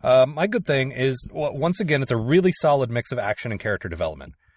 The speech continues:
In particular, like I said, the awful emotional arc that Riker has to go through from the first minute onward. I mean, we got that, you know, that, that tense thing from the finale where he's like, "Mister Worf, fire." And you know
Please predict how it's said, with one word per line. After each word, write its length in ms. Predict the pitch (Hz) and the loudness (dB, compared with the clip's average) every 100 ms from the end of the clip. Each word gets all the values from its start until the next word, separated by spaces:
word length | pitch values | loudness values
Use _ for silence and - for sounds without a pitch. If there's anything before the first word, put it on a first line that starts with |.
| _ _ | _ _
In 100 | 139 | -4
particular, 480 | 127 135 139 139 131 127 | -2 -2 0 2 0 0
like 220 | 131 123 | -2 0
I 60 | |
said, 200 | 110 131 | 0 -2
the 100 | 113 | -2
awful 440 | 131 131 - 131 135 | 0 -2 0 -4 -2
emotional 460 | 117 120 - 123 | 0 0 0 -4
arc 180 | 117 110 | -2 -4
that 80 | 123 | -4
Riker 300 | 123 139 135 | -4 -4 -2
has 120 | 120 | -4
to 80 | - | -2
go 160 | 120 107 | -2 -2
through 160 | 117 | -4
from 140 | 104 107 | -4 -6
the 60 | - | -4
first 220 | 113 - | -6 -4
minute 260 | 107 101 107 | -4 -4 -2
onward. 320 | 107 92 71 - - - | -4 -4 -8 -12 -12 -4
I 60 | |
mean, 100 | 127 | -2
we 100 | 127 | 0
got 180 | 135 135 | 0 0
that, 180 | 131 120 - | 0 0 -4
you 140 | 120 | -4
know, 180 | 107 98 _ _ _ - | -2 -2 _ _ _ -2
that, 220 | 120 110 | -2 0
that 240 | 123 120 - | 0 -2 -6
tense 340 | - 147 135 - | -6 -4 -4 -4
thing 180 | 143 127 | -4 -4
from 200 | - 117 | -2 -4
the 120 | 107 95 | -4 -4
finale 440 | 127 127 123 104 - _ _ | -4 0 0 0 -8 _ _
where 80 | 110 | -6
he's 100 | 107 | -2
like, 140 | 110 | -2
"Mister 200 | 110 - | -4 -4
Worf, 180 | 98 107 - | -2 -2 -2
fire." 260 | - 101 87 | -2 -2 -2
And 180 | 123 123 | -2 -2
you 80 | 123 | 2
know 380 | 147 139 117 | 2 2 -4